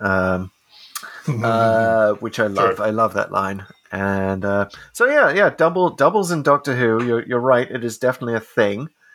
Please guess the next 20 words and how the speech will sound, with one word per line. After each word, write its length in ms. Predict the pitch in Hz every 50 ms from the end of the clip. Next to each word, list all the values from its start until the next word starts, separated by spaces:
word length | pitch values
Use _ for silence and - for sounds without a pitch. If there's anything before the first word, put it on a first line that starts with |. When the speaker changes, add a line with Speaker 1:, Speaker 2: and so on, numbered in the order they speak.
| _ _ _ _ _ _ _
Speaker 1:
Uh, 680 | - 123 110 101 104 104 101 101 101 101 104 104 104 - - - 104 - - -
it, 240 | 104 113 104 107 - - - - - - -
you 120 | - 113 104
know, 60 | 98
more 320 | 95 113 117 117 117 110
or 80 | 104 104
less 340 | 104 104 104 101 98 - -
in 260 | 101 117 107 101 95
canon. 380 | - 110 107 104 104 107 135 143 _ _ _ - - - - - - _ _ _ -
Um, 520 | 110 113 113 113 113 113 113 113 113 - _ _ - 156 90 - _
but 220 | - 123 120 - _ _ _ -
yeah, 220 | 147 156 143 107 -
these 200 | - 139 135 -
days 260 | - 143 143 139 123
it 80 | 123 120
is 200 | 135 127 120 113
remarked 420 | 123 120 110 113 120 127 - - -
upon, 420 | 113 - 104 101 95 101 104 107 - _ _ - _ _ _ - - -
<laughs> 560 | - - _ _ _ _ _ - 117 - -
Speaker 2:
Mm-hmm. 680 | 127 123 110 113 107 104 101 92 - - - - -